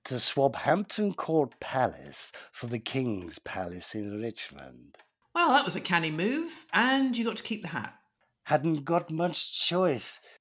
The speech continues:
Speaker 1: He's in love with Anne Boleyn now.
Speaker 2: Is he?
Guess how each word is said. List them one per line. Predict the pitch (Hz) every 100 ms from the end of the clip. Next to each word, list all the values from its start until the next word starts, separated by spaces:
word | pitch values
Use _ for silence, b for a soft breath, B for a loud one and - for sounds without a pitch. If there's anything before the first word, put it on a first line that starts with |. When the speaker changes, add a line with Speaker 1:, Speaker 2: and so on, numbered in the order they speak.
| _
Speaker 1:
He's | 214 214 180
in | 208 185
love | 185 175
with | 175 160
Anne | 170 175 170 151
Boleyn | 175 175 190 180 110
now. | 87 85 92 123 160 _ _ _ _ _
Speaker 2:
Is | 196 185
he? | 269 285 -